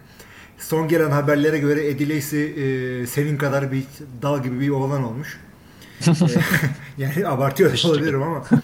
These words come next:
Speaker 1: Abi
Speaker 2: Ya
Speaker 1: yani
Speaker 2: bu
Speaker 1: gelen haberler çok komik. Yani Eddie Lacy böyle olmuş da şöyle olmuş. Yani sanki bu Eddie Lacy kırk yardı dört buçuk saniyede koşuyordu da dörde indirdi gibi. Ya ne olacak abi? Adam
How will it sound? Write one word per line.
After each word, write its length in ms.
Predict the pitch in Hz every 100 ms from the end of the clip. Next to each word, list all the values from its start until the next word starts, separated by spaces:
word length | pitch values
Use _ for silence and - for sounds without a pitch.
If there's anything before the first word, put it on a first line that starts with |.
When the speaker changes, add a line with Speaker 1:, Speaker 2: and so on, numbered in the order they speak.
| - - - - - - 170 160 135
Speaker 1:
Abi 260 | 143 131
Speaker 2:
Ya 140 | 123 123
Speaker 1:
yani 180 | 120
Speaker 2:
bu 100 | 147
Speaker 1:
gelen 260 | 139 143 160
haberler 460 | 156 143 139 123 120
çok 200 | 175 160
komik. 260 | 123 120
Yani 180 | 131 123
Eddie 200 | 135 156
Lacy 180 | 156 131
böyle 220 | 143 160
olmuş 300 | 147 151 160
da 80 | 139
şöyle 320 | - 170 160
olmuş. 240 | 139 139 180 - - - -
Yani 240 | 139 139 139
sanki 400 | - 170 156 143
bu 100 | 156
Eddie 240 | 147 151
Lacy 160 | 143 147
kırk 280 | 175 170
yardı 400 | 156 143 135 143 147 - - 143 131
dört 220 | 170 170
buçuk 220 | 147 143
saniyede 380 | 143 143 151 147
koşuyordu 400 | 151 151 175 175
da 140 | 143
dörde 300 | 143 147 147
indirdi 340 | 143 120 104 110
gibi. 160 | 107
Ya 140 | 139 165
ne 120 | 175
olacak 340 | 233 170 135
abi? 200 | 185 156
Adam 220 | 147 170